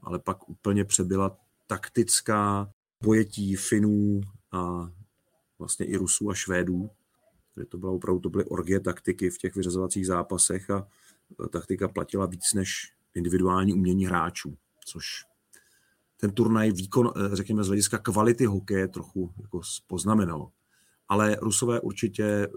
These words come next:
nakonec si myslím, že přijmou to stříbro jako slušný, solidní výsledek, že nebude to tentokrát tak, že by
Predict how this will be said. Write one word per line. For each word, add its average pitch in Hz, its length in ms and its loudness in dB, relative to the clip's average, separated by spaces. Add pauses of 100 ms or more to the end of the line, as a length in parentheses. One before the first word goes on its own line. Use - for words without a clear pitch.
(120)
nakonec 101 480 -2
si - 80 -4
myslím, 98 300 -4
že 92 140 -2 (240)
přijmou 101 360 2
to 101 120 -4
stříbro 92 500 0
jako 90 340 -4 (420)
slušný, 101 500 0
solidní 92 420 2
výsledek, 82 460 -2
že 85 100 -6 (140)
nebude 87 400 -4
to 87 100 -6
tentokrát 92 520 2
tak, 85 200 -4
že 101 100 0
by 90 280 2